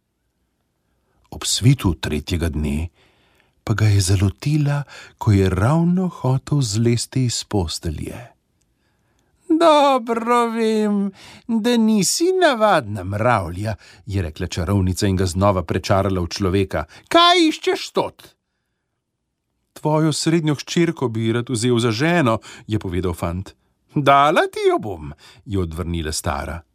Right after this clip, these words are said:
"Toda moje dekle si moraš tudi zaslužiti." Odšla je ven, prinesla jajce in rekla: "Najprej moraš izpiti to jajce, ne da bi ga preluknjal."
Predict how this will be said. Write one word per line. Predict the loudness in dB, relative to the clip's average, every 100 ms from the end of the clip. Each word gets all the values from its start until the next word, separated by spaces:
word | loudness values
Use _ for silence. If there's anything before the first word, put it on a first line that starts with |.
| _
"Toda | 0 2
moje | 4 4 4 2 -2 -6 -4
dekle | -4 -2 -2 -2 -2
si | 0
moraš | 0 0 -2 -2
tudi | -4 -2
zaslužiti." | -4 -4 -4 -2 -2 -2 -12 -14 -20 -20 _ _ _ _ _ _ _ _ _ _ _ _ _ -8
Odšla | -4 0 2
je | 2
ven, | 0 2 2 0 -10 _ _ _ _ _ _ _ _
prinesla | 2 4 2 -2 -2
jajce | -2 -2 -4 -4 -2
in | 0 0
rekla: | -2 -2 -2 -2 -4 _ _ -14 -2
"Najprej | 4 4 4 2 2
moraš | 2 2 0 -2 -10 -10
izpiti | -4 -4 -2 0 0 -2 -2
to | 0
jajce, | 4 2 2 -4 -8
ne | -2 0 2 2
da | 2 2
bi | 0 -4
ga | 2 2 2 -2
preluknjal." | -2 0 2 2 0 -4 -6 -6 -8